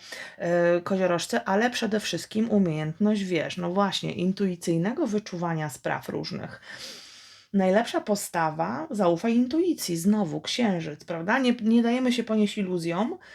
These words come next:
e, ale księżyc to jest energia, no właśnie, intuicyjności do-, bardzo mocnej. Więc twoją najlepszą postawą jest,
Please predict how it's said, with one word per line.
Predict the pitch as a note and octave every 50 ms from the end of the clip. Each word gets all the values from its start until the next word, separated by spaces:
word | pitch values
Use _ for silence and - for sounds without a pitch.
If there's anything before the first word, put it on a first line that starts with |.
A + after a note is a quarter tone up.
| - - - - _ _
e, | F3 F3 F3 F3 F3 F3 F3+ F3+ F3 F3 F3+ F#3+ -
ale | F3+ F3+ G3+ A#3 B3+ B3
księżyc | B3 - - - G3+ F#3+ F#3 F#3 F#3 G#3 A3 G#3+ -
to | - G3+ F#3+
jest | G3+ G#3 G#3 - -
energia, | G#3+ G3+ F#3+ E3+ D#3+ D#3 D#3 D#3+ E3+ F3 G3+ G#3 A3 A#3 A#3+ A#3+ G3+
no | F#3+ F#3+ F#3 F#3 G3+
właśnie, | G3+ F3+ E3 E3 - G3+ F3
intuicyjności | F3 F#3 G3 G#3 G#3 G#3 G3+ - - C4 B3+ B3+ C4+ C4+ A#3+ A#3+ - - E3
do-, | E3 E3+ - G#3+
bardzo | F#3+ E3+ E3 D#3 D3+ D3+ D3+ E3+ D#3
mocnej. | D3+ D3+ D3 - - - - - C#3 D3 C3 - - - - - - - -
Więc | - D#3+ E3+ F3 G3 F#3+ F#3+ -
twoją | - - A#3 B3+ D4+ E4
najlepszą | C#4+ A#3+ G#3 G3+ G#3 G3+ - A#3+ A3 G3+
postawą | - F#3 F3 - - - E3+ D#3+ F3 F#3+ G3 G3 G#3+ G#3+ G#3 G#3+ G#3+ G#3+ G#3
jest, | F#3+ F3 F#3 F#3+ F#3 F#3 F#3 - - - - _ - - -